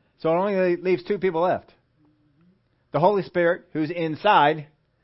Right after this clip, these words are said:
the Holy of Holies, or God the Father. Never identifies who it was, but the purpose of the tearing of the veil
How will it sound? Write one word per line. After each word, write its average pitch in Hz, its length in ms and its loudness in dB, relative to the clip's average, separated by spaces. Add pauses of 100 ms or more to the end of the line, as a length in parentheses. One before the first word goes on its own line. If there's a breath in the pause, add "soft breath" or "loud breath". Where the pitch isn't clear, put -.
(300)
the 123 100 -8
Holy 135 220 0
of 117 60 -4
Holies, 131 280 -4 (1600)
or 123 120 -6
God 127 180 0
the 107 60 -12
Father. 104 320 -2 (1080)
Never 208 220 0
identifies 175 560 2
who 170 120 -4
it 156 60 -6
was, 147 320 0 (560)
but - 140 -6
the 143 80 -4
purpose 226 460 -4
of 160 160 -2
the 135 80 -6
tearing 185 580 -2
of 147 180 -8
the 131 80 -6
veil 120 520 -2